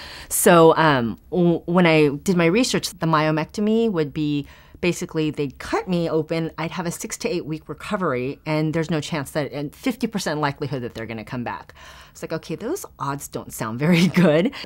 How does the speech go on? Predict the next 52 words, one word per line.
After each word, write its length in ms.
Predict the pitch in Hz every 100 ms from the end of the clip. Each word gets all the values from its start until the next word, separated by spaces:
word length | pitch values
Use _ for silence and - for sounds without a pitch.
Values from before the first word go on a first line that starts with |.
| -
I 80 | 151
did 240 | 151 156
make 180 | 165 160
a 60 | 170
con-, 220 | - 156 -
consult, 480 | - 170 156 - -
consult 460 | - 147 165 151 - - - - -
to 80 |
my 120 | 180 165
friends 320 | 180 175 185
who 60 |
had 120 | 214 202
the 60 |
myomectomy, 540 | 208 202 202 214 233 220
and 100 | - -
all 220 | 180 220
of 100 | 190
them 360 | 170 151 147 147 - -
said 220 | - 165
it 100 | 151
was 100 | 135
six 380 | 143 - - -
weeks 160 | 214 -
of 80 | -
hell. 480 | - 349 415 131 -
I 120 | 202
mean, 200 | 262 233
<laughs> 20 |
in 100 | 240
all 160 | 254 226
honesty, 440 | 214 220 226 202 180
it 40 |
was 240 | 180 214 -
really 220 | 190 202
six 320 | 208 - -
weeks 180 | 190 -
of 80 | 190
a 60 |
lot 180 | 180 156
of 100 | 170
pain, 440 | - 127 123 147 180 - - - - -
six 260 | - 180
to 140 | - - 180
eight 160 | 170
weeks 440 | 156 165 185 - -
recovery 460 | - 160 147 156
off 280 | - 147 -
work. 500 | 131 139 - - - _ -
And 180 | 175 165
I 140 | -
was 160 | 160 170
like, 140 | 160